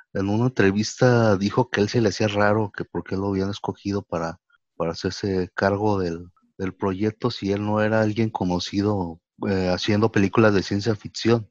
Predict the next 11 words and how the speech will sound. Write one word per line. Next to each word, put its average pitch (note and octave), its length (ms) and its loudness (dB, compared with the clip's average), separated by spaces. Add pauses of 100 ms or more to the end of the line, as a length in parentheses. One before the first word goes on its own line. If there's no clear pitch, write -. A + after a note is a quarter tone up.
(200)
Él F#2+ 520 -6
como F#2 200 -8
que A2+ 140 -8
no F#2 60 -2
comprendía G2+ 760 0
mucho G2+ 400 0
eso. G2 300 -4 (440)
Pero G#2 260 6
después G#2+ 420 2
de A#2+ 100 4
aquí, D3+ 540 0